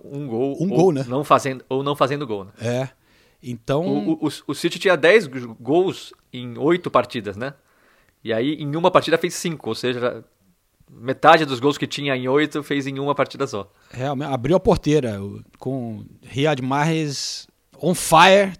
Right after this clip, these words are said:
Speaker 2: hat-trick do Mahrez. E, e é curioso que o Manchester City venceu o Burnley em casa por cinco a zero, quatro, nos últimos quatro jogos lá que eles jogaram. Que coisa maluca, né, cara?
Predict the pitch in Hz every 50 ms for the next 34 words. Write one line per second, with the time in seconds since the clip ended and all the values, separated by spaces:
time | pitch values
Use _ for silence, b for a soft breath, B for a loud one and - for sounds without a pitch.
0 | _ - - 151 160 151 - - 156 180 - 151 143 147 139 139 151 165 180 185
1 | 180 165 - - b b b b b b b b b b b - - 175 175 -
2 | - 165 185 180 - - 214 202 185 202 220 208 226 - - 226 226 214 202 190
3 | 175 180 170 147 131 117 107 b b b b b b b b b b b b _
4 | _ _ - 143 143 156 196 226 - - - - 175 127 - - - - 220 214
5 | - 202 160 175 170 151 - - - 190 202 170 160 147 123 117 160 175 208 220
6 | 208 160 127 110 104 98 92 104 _ _ _ _ _ _ _ _ _ _ _ -
7 | 175 202 190 - - 170 160 156 143 117 120 113 - - 135 - - - - 214
8 | 247 254 - 240 185 156 123 113 139 170 214 196 143 107 101 - _ _ _ _
9 | _ _ _ _ _ _ _ _ _ - - 233 262 302 302 - _ - - 190
10 | 196 196 202 254 - 247 254 220 - - _ - 254 262 294 320 - - 311 277
11 | 254 233 208 190 170 147 147 202 226 214 170 156 147 147 160 180 180 - 156 147
12 | 147 139 120 131 147 156 139 - _ _ - - - 208 196 208 180 156 143 165
13 | 202 - 190 190 175 - 107 95 -